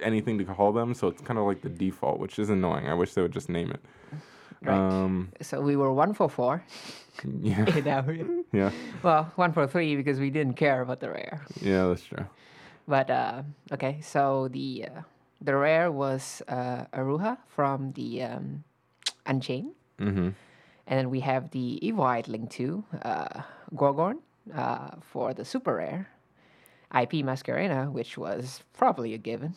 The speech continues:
Speaker 2: <laughs>
Speaker 1: Yeah.
Speaker 2: for Ultra. And then for the secret, they chose, uh, Salamangreat Pyro Phoenix.
Speaker 1: Hmm.
Speaker 2: All right, so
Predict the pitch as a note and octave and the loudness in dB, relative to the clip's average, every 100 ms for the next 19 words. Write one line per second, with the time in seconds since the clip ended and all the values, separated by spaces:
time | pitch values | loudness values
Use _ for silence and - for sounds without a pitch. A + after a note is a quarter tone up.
0 | - - - G2+ F#2 E2+ C3 B2 C3 D3+ | -12 -16 -12 -2 0 4 4 2 -2 -4
1 | F3+ - _ - - - - - C3+ C#3 | -6 -8 _ -20 -20 -20 -20 -2 2 2
2 | C3+ D3+ C#3+ - D4 E3+ B2+ B2+ C3+ E3 | 2 -2 -4 -4 0 2 2 0 0 0
3 | D3 C#3+ C#3+ - - A#2+ A#2 C3 - G#3+ | 2 2 -2 -8 -8 -6 -4 -2 2 2
4 | A3+ G#3+ G#3+ G#3+ F#3 F#3 F#3 A3 - - | 2 2 0 0 -2 0 0 -4 -8 -10
5 | - - - _ _ - - - _ _ | -18 -18 -20 _ _ -10 -10 -16 _ _
6 | _ _ _ _ _ _ _ _ _ _ | _ _ _ _ _ _ _ _ _ _
7 | _ _ - - - - E3 C3+ - - | _ _ 2 2 2 0 2 2 0 -4